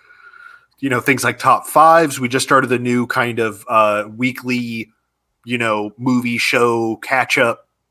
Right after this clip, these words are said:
kind of, uh, podcast called Screen Slush, which is a lot of fun to do. Uh, and I also have a podcast called Director Showdown that I host with my friend Adam and I. It's on a bit of a hiatus, but,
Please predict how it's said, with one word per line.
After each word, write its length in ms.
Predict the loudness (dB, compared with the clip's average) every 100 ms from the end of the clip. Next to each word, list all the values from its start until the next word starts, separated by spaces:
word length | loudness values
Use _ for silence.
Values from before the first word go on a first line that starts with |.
| -14
kind 240 | -4 -2 -2
of, 200 | -2 0
uh, 320 | 0 0 -2 -2
podcast 580 | -2 -2 0 0 0
called 220 | -2 -2 -2
Screen 360 | -4 -2 -2
Slush, 480 | -4 0 0 0 -4
which 180 | -6 -4
is 200 | -4 -4
a 80 | 0
lot 180 | 2 2
of 80 |
fun 180 | 2 -4
to 80 | -4
do. 320 | -6 -4 -4 -8 -20 -20 _ _ _ _ 0
Uh, 840 | 4 4 4 2 2 0 -2 -4 -8 -8
and 320 | -6 -4 0
I 140 | 4
also 200 | 4 4
have 100 | 4
a 140 | 4 4
podcast 480 | 2 2 2 0
called 180 | 0 -4
Director 380 | 2 0 0 -4
Showdown 600 | -2 0 0 2 0 0
that 120 | -2
I 200 | 0 0 -4 _ _
host 300 | -4 -2 -2
with 140 | -10 -4
my 120 | -6
friend 320 | -4 -6 -4
Adam 280 | 2 2 2
and 100 | 2
I. 160 | 2 2
It's 180 | 0
on 100 | 0
a 40 | 2
bit 140 | 2
of 80 | 2
a 60 | 0
hiatus, 500 | 0 0 0 -2 -4
but, 280 | -6 -6